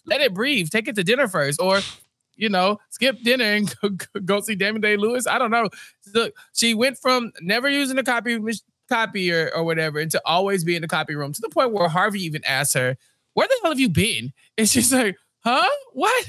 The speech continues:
<laughs> I've been at work." He said, "No, you haven't." She's like, "In the copy room." He's like, "But you work at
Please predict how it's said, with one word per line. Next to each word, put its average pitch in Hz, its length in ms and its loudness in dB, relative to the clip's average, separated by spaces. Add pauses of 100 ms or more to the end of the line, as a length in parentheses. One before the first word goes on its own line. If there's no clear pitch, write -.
<laughs> - 80 -6
I've - 200 -4
been 339 160 2
at 285 180 0
work." 269 320 2
He 285 80 -8
said, 220 180 -2
"No, 294 360 4
you 381 260 0
haven't." 285 480 -2
She's 277 120 -10
like, 214 240 -2 (440)
"In 370 240 2 (100)
the 381 80 0
copy 381 360 0
room." 349 140 -2
He's 349 120 -2
like, 302 120 -4
"But 277 160 -8
you 311 80 -4
work 277 280 0
at 269 120 -2